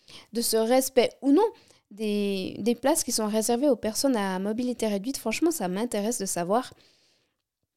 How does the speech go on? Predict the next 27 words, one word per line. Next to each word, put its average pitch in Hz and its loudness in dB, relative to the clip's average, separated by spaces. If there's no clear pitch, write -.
Et 208 -2
puis, 202 -2
euh, 180 2
et 196 -2
puis 233 -6
sinon 285 4
aussi, 269 0
raconte-moi, 277 0
au 226 -2
niveau 311 8
du, 269 -2
voilà, 240 8
de, 202 4
de 196 -2
l'ajustement 269 4
des 226 4
choses, 277 4
des 214 -2
situations, 214 2
comment 269 2
ça 240 0
se 220 -2
passe 269 2
pour 220 -6
toi ? 285 2
Quelle 330 4
est, 339 4